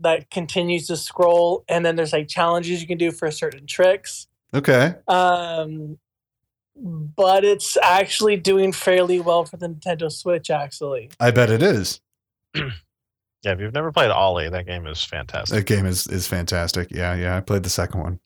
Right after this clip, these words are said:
Speaker 2: on, uh, P S four. It was a lot of fun. Um, but yeah, no, it, it, we need more, uh, extreme sports games, uh, in the world. Um, I was reminded for some fucking reason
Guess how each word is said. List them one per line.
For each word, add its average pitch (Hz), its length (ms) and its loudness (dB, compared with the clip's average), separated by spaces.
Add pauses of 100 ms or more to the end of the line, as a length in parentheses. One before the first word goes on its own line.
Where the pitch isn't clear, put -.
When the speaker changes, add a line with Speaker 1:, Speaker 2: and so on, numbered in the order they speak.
Speaker 2:
on, 87 260 -4
uh, 87 200 -2
P 98 180 -4
S 90 320 -2
four. 92 400 -6
It - 60 -10
was 135 80 -10
a 120 80 -4
lot 107 80 0
of 104 80 -12
fun. 101 180 -4 (560)
Um, 127 320 4
but 160 160 -2
yeah, 196 160 4
no, 147 280 4
it, 139 300 0
it, 147 280 2
we 135 180 2
need 160 240 4
more, 151 680 2
uh, 127 300 4
extreme 143 600 2
sports 139 400 2
games, 123 500 2 (240)
uh, 113 220 4
in 120 120 2
the 107 80 0
world. 135 480 4 (520)
Um, 113 440 4
I 113 140 4
was 117 460 2
reminded 113 640 4
for 117 220 2
some 143 400 4
fucking 127 480 0
reason 87 420 -2